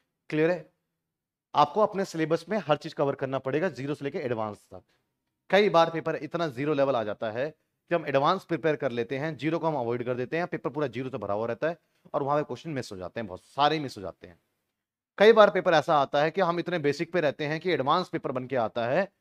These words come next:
और वहां पे क्वेश्चन पूरा स्किप होता है। तो बेस्ट तरीका क्या है? ज़ीरो to एडवांस सब कुछ आपको सीख के चलना है। अब बात करता हूं बच्चे में simple average of relative method।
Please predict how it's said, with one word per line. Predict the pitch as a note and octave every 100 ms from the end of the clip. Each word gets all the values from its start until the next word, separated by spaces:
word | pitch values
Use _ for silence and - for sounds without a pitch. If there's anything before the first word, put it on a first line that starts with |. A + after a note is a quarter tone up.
| _ -
और | D#3
वहां | C3 C#3
पे | E3
क्वेश्चन | C3 -
पूरा | D3 D#3
स्किप | - - A#2+
होता | F#2 -
है। | E2+ E2 _ _ _ _ _ _ _ _ _
तो | F3+
बेस्ट | C#3+ G3 -
तरीका | F3 E3
क्या | D#3+ F3
है? |
ज़ीरो | C#3 D3
to | D#3 F#3
एडवांस | C3 B2+ E3+ -
सब | - -
कुछ | - D3+
आपको | -
सीख | E3+ A#2+
के | -
चलना | B2 F#2 E2+
है। | E2+ _ _ _ _ _ _ _ _ -
अब | G#3
बात | G3+ G#3 G#3
करता | G3 G3+
हूं |
बच्चे | F#3 - G3+
में | G#3
simple | - F3+ E3+ A3 D#3+
average | D#3 E3 E3+ G3
of | G#3+ - -
relative | C3+ C#3+ D3+ F#3+ F#3+ -
method। | D3 B2+ G2 E2